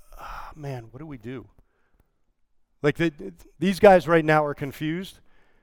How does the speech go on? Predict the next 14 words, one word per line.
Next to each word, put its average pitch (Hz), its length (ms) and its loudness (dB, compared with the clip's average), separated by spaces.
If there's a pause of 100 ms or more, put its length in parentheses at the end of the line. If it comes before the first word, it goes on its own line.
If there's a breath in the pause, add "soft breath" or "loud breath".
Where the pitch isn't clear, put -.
(640)
They're 151 180 0
not 185 160 -2
sure 185 220 -6
how 151 140 4
to 160 60 0
respond. 165 600 -4
They're 156 120 -4
not 156 140 -4
sure 170 180 -10
what 151 200 -6
to 151 60 -8
do. 143 260 -6
Like, 151 180 0
we've, 175 200 -6